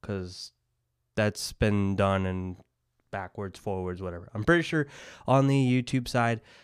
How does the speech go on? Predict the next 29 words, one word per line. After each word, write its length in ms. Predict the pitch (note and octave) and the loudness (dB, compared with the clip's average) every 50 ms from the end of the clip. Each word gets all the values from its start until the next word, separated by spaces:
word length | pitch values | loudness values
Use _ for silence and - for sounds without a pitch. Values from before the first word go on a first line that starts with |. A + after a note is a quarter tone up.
| _ _ _ - | _ _ _ -6
of 100 | A2+ G#2 | -6 -4
things, 640 | - - A#2+ A2+ A2+ A2 A2 G#2+ G2+ - - - - _ _ _ _ _ _ - | -2 0 2 2 2 4 2 0 0 -2 -6 -12 -14 _ _ _ _ _ _ -2
um, 760 | G#2+ G#2+ G#2 G#2 G2+ G2+ F#2+ F#2+ F#2+ F#2 F#2 F#2 F2+ F#2 F#2 - - - - - - - - | 2 4 4 6 6 6 6 6 4 4 2 0 -2 -4 -8 -12 -14 -14 -16 -18 -10 -4 -2
before 580 | A2+ G2+ - - A2 A2 A2 A2 A2 G#2 - - | -2 -2 0 2 4 6 6 6 6 4 2 0
the, 100 | A#2+ A#2 G#2 - _ - | -4 -4 -4 -6 _ -6
the 140 | A#2 G#2+ | -4 -4
podcast 600 | - A2 A2+ A2 G#2+ - - A#2 A2+ G2+ - - | -2 0 0 -2 0 0 0 0 0 0 0 0
even 320 | A#2+ A2 G#2+ A2 G#2+ G#2 G#2 | 0 2 4 4 4 4 4
really 460 | G#2 G#2 G#2 G#2 G#2+ G2+ G2 G2 F#2+ - - - | 4 4 4 6 6 4 4 2 0 -2 -4 -2
became 340 | - A2+ - - A2+ A2 G#2 | -2 0 4 4 4 4 4
a 60 | F#2+ | 2
thing, 540 | - - - B2 A2+ A2+ A#2 B2+ B2+ A#2+ - - - - - - - - _ _ - | 0 2 4 6 8 8 8 6 4 2 -2 -4 -14 -20 -20 -20 -20 -20 _ _ -6
um, 840 | - G#2+ G#2+ G#2 G#2 G2+ G2 F#2+ G2 G2 F#2 F2+ F2+ F2 E2+ E2 E2 - - - - - - - - - - - | -2 2 4 6 6 6 6 6 4 4 2 0 -2 -4 -6 -8 -10 -12 -14 -14 -12 -12 -14 -12 -12 -12 -12 -10
or 220 | - D#2+ D#2+ F#2+ | -10 -10 -8 -6
even 240 | G2+ G#2 G2+ F#2+ F2 | -6 -6 -6 -6 -8
a 60 | E2 | -10
thought 520 | - _ - - A#2+ A2 G2+ G2 - - _ - - - - - _ - | -12 _ -4 0 0 0 0 -2 -6 -12 _ -20 -20 -20 -20 -20 _ -8
at 160 | G#2 G2 - | -8 -6 0
that 260 | - A#2+ B2+ - - | 2 2 2 2 0
point, 300 | - - F#2+ G2+ G#2 - - _ - - - _ _ _ | -2 -4 -2 -2 -2 -4 -6 _ -20 -20 -20 _ _ _
um, 560 | - G2 G2+ G2+ G2+ G2+ G2+ G2+ G2 F#2+ F#2 F2+ | 0 2 4 6 6 6 6 6 6 4 4 2
I'm 140 | F2+ F#2 | 0 0
pretty 180 | - G#2+ G#2 G2+ | 2 2 2 2
sure 180 | F#2+ - - F#2+ | 2 0 -4 -4
I 60 | F2+ | -4
did 220 | E2+ F#2 F2+ E2+ | -4 -4 -6 -6
do 100 | - F#2 | -6 -8
that, 240 | F2 D#2+ E2 F2 - | -6 -6 -8 -10 -10
but 240 | - F2+ F2+ F2 | -8 -8 -8 -8